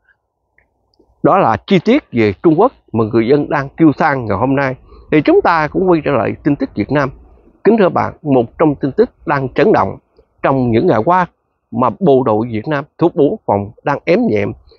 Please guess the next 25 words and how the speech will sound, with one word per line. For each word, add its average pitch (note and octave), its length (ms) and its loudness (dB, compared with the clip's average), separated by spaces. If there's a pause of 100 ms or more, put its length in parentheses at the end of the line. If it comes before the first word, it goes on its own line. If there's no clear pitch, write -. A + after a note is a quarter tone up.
(160)
cho G#3+ 120 4
đến G#3+ 260 4
khi E3 280 2
thân E3+ 220 -2
nhân F#3 220 0 (140)
và A2+ 120 -2
người A2 260 -2
thân D3+ 220 0
của D3 120 -2
họ G2 300 2 (280)
lên D3 300 4
tiếng, D3+ 380 -4 (320)
cũng E3+ 180 0
như, D3 300 2 (240)
à, B2 200 0
yêu B3 160 4
cầu C3 360 0
phải B2 120 -2
trả B2+ 200 -2
lời A2 280 0 (560)
một A#2 180 -2
câu C3+ 220 0 (180)
thỏa G2 220 0
đáng B2 340 -4 (460)
với D3+ 360 2